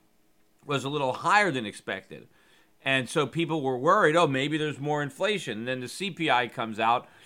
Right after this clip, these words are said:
and it's lower than expected. Of course, none of these numbers are actually real because we all know consumer prices are rising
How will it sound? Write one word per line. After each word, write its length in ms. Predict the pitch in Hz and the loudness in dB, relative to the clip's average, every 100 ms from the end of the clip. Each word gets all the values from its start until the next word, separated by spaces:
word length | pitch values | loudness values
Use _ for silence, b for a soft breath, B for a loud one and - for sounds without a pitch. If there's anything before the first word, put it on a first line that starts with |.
| b - | b -4
and 320 | 123 127 127 | 0 0 -2
it's 260 | 123 127 - | -4 -8 -6
lower 320 | 135 165 185 | 0 2 2
than 120 | 135 110 | -2 -4
expected. 460 | 107 - 107 131 | -6 -6 -6 -6
Of 80 | 139 | -6
course, 220 | 185 143 | -6 -4
none 160 | 180 254 | -2 -2
of 100 | 320 | -2
these 180 | 160 127 | -4 0
numbers 340 | 151 135 113 | 0 0 -2
are 100 | 120 | 0
actually 400 | 131 123 113 104 | 0 0 -6 -10
real 400 | 104 180 156 104 | -6 -2 0 -2
because 320 | 113 120 123 | -6 -10 -10
we 100 | 147 | -2
all 160 | 151 170 | 0 2
know 200 | 143 131 | 0 -4
consumer 440 | 127 117 160 135 | -6 -10 -8 -8
prices 480 | 120 131 131 120 113 | -4 0 0 -2 -8
are 120 | 117 | -4
rising 580 | 117 131 139 117 120 113 | 4 6 4 2 -8 -10